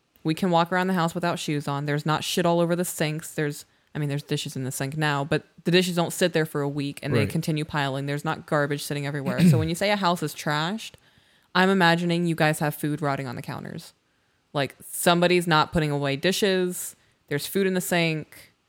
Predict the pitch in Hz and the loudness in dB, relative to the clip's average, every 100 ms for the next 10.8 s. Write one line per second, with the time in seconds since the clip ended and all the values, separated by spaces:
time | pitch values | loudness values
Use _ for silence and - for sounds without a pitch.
0 | _ _ _ - 160 139 160 170 175 175 | _ _ _ 0 0 4 4 4 4 2
1 | 175 165 170 165 160 156 151 143 139 - | 2 0 0 2 2 2 0 -2 -4 -12
2 | - _ _ _ _ _ _ _ _ _ | -20 _ _ _ _ _ _ _ _ _
3 | _ _ _ _ _ _ _ _ _ - | _ _ _ _ _ _ _ _ _ -2
4 | 180 165 160 175 202 - 180 185 175 175 | 2 2 4 4 4 2 0 2 2 2
5 | 165 151 - 170 156 185 226 - - 170 | 2 0 0 2 2 2 -2 -10 -14 -4
6 | 160 165 165 175 185 170 - 147 143 - | 0 0 2 2 2 0 -2 -4 -4 -8
7 | - - 131 110 98 - _ _ _ _ | -12 -12 -4 -2 -2 -6 _ _ _ _
8 | _ _ _ 110 107 113 120 117 117 107 | _ _ _ 0 4 4 4 4 4 2
9 | 98 95 107 98 - _ _ _ _ _ | 2 0 -2 -4 -6 _ _ _ _ _
10 | _ _ _ _ 175 170 160 160 | _ _ _ _ 2 4 4 2